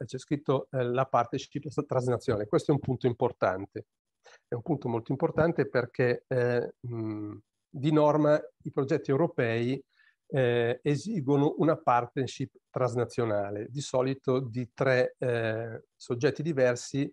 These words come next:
appartenenti a tre stati membri diversi. Questo è di solito il minimo sindacale. In realtà poi all'atto pratico, ehm, in molti programmi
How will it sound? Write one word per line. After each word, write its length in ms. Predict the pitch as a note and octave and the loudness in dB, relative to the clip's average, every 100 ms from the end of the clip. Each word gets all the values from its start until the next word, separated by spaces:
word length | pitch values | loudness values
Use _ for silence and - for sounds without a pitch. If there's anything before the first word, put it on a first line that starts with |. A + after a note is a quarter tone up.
| - | -8
appartenenti 640 | C3 C#3 C#3 C3+ C3+ C3+ | -2 -2 2 0 2 0
a 40 | |
tre 280 | B2 - C3 | -2 2 2
stati 280 | C3 A#2+ A#2+ | 2 -4 -2
membri 300 | A#2 A2+ G#2+ | -2 -2 -4
diversi. 500 | G#2+ A2 G#2 - - | -4 -2 -2 -6 -10
Questo 360 | - C#3 - A#2+ | -2 -2 0 2
è 200 | A#2+ A#2+ _ _ | 2 -2 _ _
di 120 | B2+ | -8
solito 260 | - D#3 D3 | 0 2 4
il 60 | |
minimo 280 | C3 E3+ D3 | 4 6 6
sindacale. 680 | C3 B2+ A#2+ - A2 G#2 - _ _ _ - | 2 0 -4 -2 -4 -4 -10 _ _ _ -10
In 80 | B2+ | -2
realtà 280 | C3+ C3+ | -2 0
poi 160 | - C3 | 0 0
all'atto 320 | A2 A2 - | 0 -2 -4
pratico, 640 | C#3+ A2 A2 B2 - A2+ - _ _ - - | -2 0 -2 -4 -2 -2 -6 _ _ -18 -10
ehm, 880 | C3 B2 A#2+ A2 G#2 G#2+ G#2+ A2 - _ _ _ _ - _ | -6 -4 -4 -4 -6 -6 -8 -10 -14 _ _ _ _ -20 _
in 140 | - B2 | -6 0
molti 280 | A#2+ B2 C3 | 2 0 0
programmi 640 | C#3+ A#2 G#2+ A#2+ A#2+ B2 | 0 2 2 2 0 -2